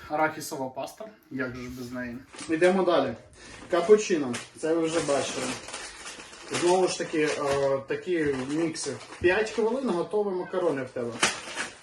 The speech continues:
Є, йдемо далі. А, цукерки. В нас нема в Україні цукерок, тому вирішив замовити звідти. Е,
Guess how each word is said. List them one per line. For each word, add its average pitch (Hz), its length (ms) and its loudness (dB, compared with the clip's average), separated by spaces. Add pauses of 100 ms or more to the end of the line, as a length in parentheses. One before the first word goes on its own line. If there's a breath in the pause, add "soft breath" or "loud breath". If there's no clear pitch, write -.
(520)
Є, 156 120 2
йдемо 156 320 2
далі. 156 260 2 (1040)
А, 123 280 -2 (180)
цукерки. 170 680 4 (840)
В 139 100 -2
нас 180 240 4
нема 165 220 2
в 147 80 6
Україні 139 460 0
цукерок, 160 400 -4
тому 147 180 2
вирішив 143 400 -2
замовити 135 440 -4
звідти. 135 360 -2 (2250)
Е, 139 400 0